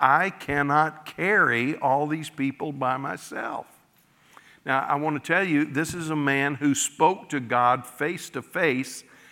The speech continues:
as a man speaks to his friend. And nobody that we know of, except the Lord Jesus, of course,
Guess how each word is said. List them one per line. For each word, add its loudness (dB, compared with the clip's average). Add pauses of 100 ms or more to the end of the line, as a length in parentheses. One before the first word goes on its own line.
(180)
as 0
a 0
man 0
speaks -6
to -2
his -2
friend. 0 (640)
And 0
nobody 4 (240)
that 2
we 2
know 2
of, 0
except -2
the -6
Lord -4
Jesus, -8
of -14
course, -6